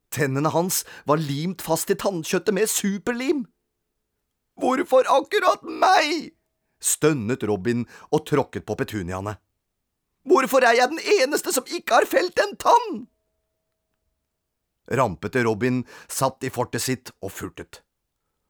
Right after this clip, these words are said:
Han var lei og kvalm av andre unger som viste fram stygge, løse tenner og ekle hull i tannkjøttet.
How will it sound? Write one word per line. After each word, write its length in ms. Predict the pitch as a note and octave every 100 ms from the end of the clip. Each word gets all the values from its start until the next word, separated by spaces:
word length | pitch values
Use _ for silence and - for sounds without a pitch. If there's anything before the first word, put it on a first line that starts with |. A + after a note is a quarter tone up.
| -
Han 100 | A2
var 160 | A#2
lei 440 | B2+ G#2 D3 E3 - -
og 100 | -
kvalm 420 | - G2 C#3+ D#3 B2+
av 160 | G#2+ B2+ -
andre 320 | D3 E2 - -
unger 300 | B2 F#2+ B2+ - -
som 200 | B2+ B2+
viste 340 | C#3 F2 -
fram 220 | - A2+ C#3+
stygge, 500 | - E3+ A2+ F#2+ C#3
løse 440 | C3+ C3+ E2+ C3
tenner 320 | - G#2+ B2+
og 140 | E3 D3+
ekle 340 | - - C#3+
hull 220 | G#2 G#2+
i 60 | B2+
tannkjøttet. 520 | A#2 F2+ G2+ - A#2